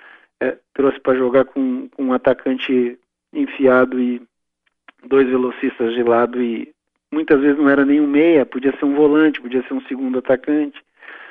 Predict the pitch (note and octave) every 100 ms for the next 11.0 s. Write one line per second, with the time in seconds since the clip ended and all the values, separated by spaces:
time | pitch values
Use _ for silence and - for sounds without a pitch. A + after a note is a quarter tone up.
0 | - _ _ B2+ - B2 B2+ B2 C3 B2+
1 | C3+ C3+ C3 C3 C3 - C3 - - C3
2 | B2 - - B2+ C#3 D3+ C3 C3 B2+ B2
3 | B2+ C3+ C#3 C3+ _ _ _ _ _ _
4 | _ - A#2+ B2 - C#3 C#3 D3 C#3+ D3
5 | C3 C3 B2+ B2+ B2+ - C#3 A#2+ - B2
6 | - B2+ B2 B2 B2 B2+ E3 E3 B2 B2
7 | B2 A#2 B2 C#3+ - B2 A#2+ A#2 C3 B2+
8 | B2+ A#2 B2 D3+ G#3 _ _ _ _ _
9 | _ _ - A2+ - B2 C3+ B2 B2+ C3+
10 | C3 D3+ E3 E3+ E3 D#3 E3+ D#3+ C3 A#2